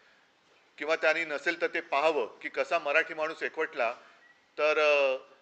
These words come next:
अनेक जणांच्या डोक्यात जो अहंकार घुसला होता, अगदी यावश्चंद्र दिवा करो वगैरे, तो उधळून लावतो आणि मराठी माणूस मुंबई वाचवतो. आज मुंबईकरांना मी आवाहन करतो आहे की आपण, मध्ये मी बातमी वाचली की मुंबई बचाव समिती, मुंबई बचाव वगैरे नाही, मुंबई रक्षक समिती पाहिजे.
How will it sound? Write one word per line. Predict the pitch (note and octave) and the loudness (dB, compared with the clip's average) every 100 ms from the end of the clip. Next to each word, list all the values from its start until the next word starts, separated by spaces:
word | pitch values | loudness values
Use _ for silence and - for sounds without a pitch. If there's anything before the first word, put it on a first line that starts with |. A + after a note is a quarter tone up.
| _ - B2 | _ -8 -4
अनेक | D#3+ D#3 | -2 0
जणांच्या | D#3 D#3+ D#3+ E3+ | 2 2 2 0
डोक्यात | D#3+ C#3 D#3+ | 0 -2 -4
जो | D3+ D#3 | -2 0
अहंकार | C3 C#3 E3 E3 | 0 0 0 0
घुसला | C3+ C#3+ D3 | -2 -2 0
होता, | C#3+ D3 | 2 0
अगदी | C3+ C3+ C3+ | -2 0 0
यावश्चंद्र | C3 D3+ D3 D#3 C#3+ D3 | 0 0 -4 -6 -6 -6
दिवा | C3+ C#3+ | -2 -2
करो | C#3 C3 C#3+ | 0 -2 -2
वगैरे, | B2+ C3 B2 F2+ - - _ _ _ - | -2 0 0 -2 -10 -20 _ _ _ -10
तो | D#3 | -8
उधळून | C#3+ D3 E3+ F3+ | -6 -4 -4 0
लावतो | D3+ B2+ A#2 C3 - - - | 0 0 -6 -10 -14 -20 -12
आणि | C3 D#3+ E3 D#3 D#3+ _ | -6 -2 -2 -2 -8 _
मराठी | A#2+ B2+ D#3+ E3+ | -8 0 0 0
माणूस | E3+ D#3+ F3 C#3+ | -4 -4 -6 -12
मुंबई | C#3 C#3+ D#3 | -10 -6 0
वाचवतो. | B2+ B2+ D#3+ B2 A#2+ - - _ - | 0 0 -4 -8 -10 -12 -20 _ -6
आज | D#3+ - | -6 -6
मुंबईकरांना | C#3+ C#3+ D#3 F#3+ G3+ F#3+ F#3 F#3 | -14 -14 -2 0 2 2 2 0
मी | F3+ | -2
आवाहन | D#3 D3 D3+ D#3 | -2 0 0 -2
करतो | D3 B2+ - | -2 -6 -2
आहे | B2 G#2+ D3 - - - _ _ _ | -2 -2 -4 -6 -20 -20 _ _ _
की | E3+ | 0
आपण, | D#3 D3 G3 G3+ G3 - _ _ _ | 2 4 2 2 -2 -16 _ _ _
मध्ये | C#3 D#3+ F3+ | 0 2 2
मी | F#3 | 4
बातमी | D#3+ D3+ F#3 | 4 4 2
वाचली | F#3 F#3 F#3 | 0 2 0
की | F#3+ | -2
मुंबई | E3 D#3+ F3+ | -8 -4 -2
बचाव | F#3+ D#3 F#3 F3+ | 2 0 2 0
समिती, | E3+ C#3+ C3 D#3+ | 0 -8 -8 -10
मुंबई | E3 E3+ G#3+ | -4 0 2
बचाव | F3+ F3 G#3+ | 2 2 2
वगैरे | G#3 G3 | 2 -2
नाही, | E3+ C3+ | -4 -6
मुंबई | C3+ D3 F#3 G3 | -6 -4 -2 0
रक्षक | D3+ - F#3+ | 0 -2 -6
समिती | - E3 D3 B2+ | -4 -6 -6 -8
पाहिजे. | A2 F#2+ | -8 -10